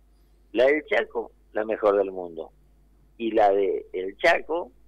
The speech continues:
¿no es cierto? Sí, la, la mejor sería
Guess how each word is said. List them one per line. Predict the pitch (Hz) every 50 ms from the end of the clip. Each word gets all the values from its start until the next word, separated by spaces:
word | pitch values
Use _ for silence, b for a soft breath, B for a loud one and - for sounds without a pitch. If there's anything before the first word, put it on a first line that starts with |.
| - - - - - - -
¿no | 90
es | 90
cierto? | - 104 107 113 113 - 110 - -
Sí, | 147 - - - _ _ _ _ _ _ _ _ _ _ _
la, | 98 104 104 85 85 95
la | 98 101
mejor | 104 107 95 - 135 127 131 -
sería | - 131 123 131 151 -